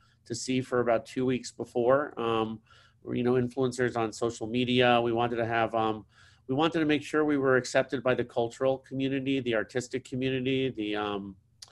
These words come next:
um, we wanted to make sure that, um, we had the right diversity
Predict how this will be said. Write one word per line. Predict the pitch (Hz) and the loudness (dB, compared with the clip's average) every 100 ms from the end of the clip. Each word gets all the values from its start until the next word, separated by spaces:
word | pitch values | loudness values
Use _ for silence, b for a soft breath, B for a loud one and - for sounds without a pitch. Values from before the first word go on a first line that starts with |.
| b b b b _ | b b b b _
um, | 117 117 110 | -2 -2 0
we | 113 | 0
wanted | 120 127 131 | 2 2 4
to | |
make | 127 127 | 2 2
sure | - 131 131 | 2 2 4
that, | 127 | 6
um, | 123 123 | 6 4
we | 123 | 4
had | 123 127 | 4 4
the | 131 | 6
right | 127 | 4
diversity | 127 117 135 143 127 110 90 | 4 4 4 4 0 0 -2